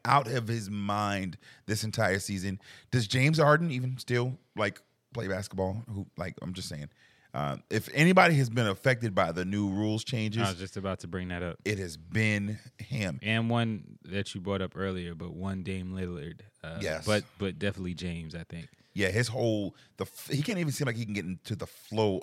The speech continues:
Speaker 1: of the gameplay. Uh, I'm not sure how much of that has to do with not having Kyrie there,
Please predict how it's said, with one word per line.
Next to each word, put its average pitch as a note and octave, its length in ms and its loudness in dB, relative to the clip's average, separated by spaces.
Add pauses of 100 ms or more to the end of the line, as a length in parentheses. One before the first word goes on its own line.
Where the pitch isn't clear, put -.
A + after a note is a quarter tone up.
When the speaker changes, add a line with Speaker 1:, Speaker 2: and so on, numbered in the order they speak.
Speaker 1:
of F#2 300 4
the E2+ 80 -8
gameplay. D#2+ 560 -4 (400)
Uh, D2 240 -4
I'm G#2 100 -2
not A2 140 6
sure A2 200 2
how A2+ 100 2
much A2+ 180 4
of G2 80 -2
that G2 140 4
has G#2 160 2
to - 80 -6
do G2 160 0
with F2 200 -4
not G2+ 200 2
having F#2+ 240 -2
Kyrie A2 460 2
there, G#2+ 360 2